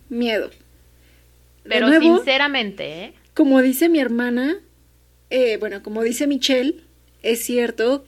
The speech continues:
Speaker 1: que las vibras existen, las energías existen, y si vibramos con miedo, estamos jalando energías que no, y es lo último que queremos, sobre todo cuando queremos desarrollar poderes.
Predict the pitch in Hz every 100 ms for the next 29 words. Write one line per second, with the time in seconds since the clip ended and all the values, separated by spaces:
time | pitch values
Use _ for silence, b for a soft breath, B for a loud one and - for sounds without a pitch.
0 | _ - 220 190 220 240 _ _ _ _
1 | _ 240 247 226 208 208 254 262 277 403
2 | - - - - - 233 220 240 247 262
3 | 220 214 - 233 226 277 311 311 - -
4 | - 233 - 247 247 240 262 254 240 220
5 | 254 294 349 349 - 220 202 190 185 262
6 | - _ b b b _ 285 277 226 208
7 | 233 302 247 202 240 214 - - 202 -
8 | - 233 269 269 B - 254 247 254 262
9 | 220 302 339 311 339 349 311 - 285 277
10 | 269 285 - - - 277 320 320 285 277
11 | 233 220 196 220 240 226 208 208 190 175
12 | 175 208 220 226 - -